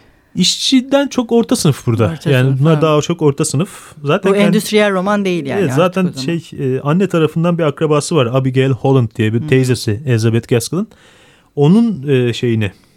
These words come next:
Speaker 1: nasıl söyleyeyim yani, onun çevresini, yakın çevresini anlatır. Yani bunu kendisi söylüyor mektuplarında. İşte şey, anaç bir teyze vardır, onun etrafında ve kadınlar vardır. İşte çay partileri verirler, alışverişe çıkarlar.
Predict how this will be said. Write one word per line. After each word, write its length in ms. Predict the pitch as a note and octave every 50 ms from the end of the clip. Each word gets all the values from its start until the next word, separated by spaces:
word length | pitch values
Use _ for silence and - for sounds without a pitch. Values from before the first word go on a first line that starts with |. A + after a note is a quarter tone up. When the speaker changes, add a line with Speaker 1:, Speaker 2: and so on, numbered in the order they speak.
| _ _ _ -
Speaker 1:
nasıl 200 | C3 C3 B2 C3
söyleyeyim 380 | A#2+ - B2+ A#2+ A2+ A#2 A#2 A#2+
yani, 180 | A#2 A2+ A#2+
onun 260 | C3 C#3 D3 E3 E3 -
çevresini, 580 | - - C#3 C3+ C3+ C#3+ C#3 - C#3+ C#3 C3 B2
yakın 240 | B2+ B2 - C#3
çevresini 520 | C3+ - C#3 B2+ B2 B2+ A#2+ - C#3 C#3+ D3+
anlatır. 600 | C#3 C3+ A#2+ A#2 A2 G#2+ - A2 - - - - C3 - _ -
Yani 240 | B2+ A#2 A2+ A#2 C3
bunu 140 | C#3 C#3+
kendisi 340 | C#3 D#3 C#3+ C#3+ C#3 - C#3+
söylüyor 320 | - - C3+ A#2 A2+ A2 G#2+
mektuplarında. 680 | A2 A2 - - - - A#2+ A2+ A#2 C3 E3 A3+ A#3 _ _ _ _ _ _ _ _ _ _ _ _ _ -
İşte 160 | - - -
şey, 220 | C3+ - C#3+ C3 C3 C#3+
anaç 380 | C#3+ C#3+ D3+ D3 - - -
bir 180 | C#3+ C3+ C3+ C3
teyze 400 | - - C#3+ C3+ C3 C3 C#3 B2
vardır, 260 | A#2+ A2+ A2 B2 C3+
onun 140 | C#3 C3+ C3
etrafında 600 | B2 A#2+ - B2+ B2+ A#2+ - - C3 B2 B2 A#2
ve 160 | B2 A#2+ B2 - -
kadınlar 400 | - C3+ A#2+ B2+ B2+ B2 A#2+ A#2
vardır. 360 | A2 G#2+ A2 G#2+ G2+ - -
İşte 200 | B2 - - C3
çay 220 | A#2+ - C3+ B2+ B2+
partileri 540 | - B2 A2+ A2+ - - A#2 A2+ A2+ G#2+
verirler, 300 | G#2+ G#2 G2+ G2+ A2+ A#2
alışverişe 520 | A2+ A2+ A2+ A#2 - - B2 A#2 - B2 A#2
çıkarlar. 640 | - - - - A2+ G#2 G2+ A2 B2 - - -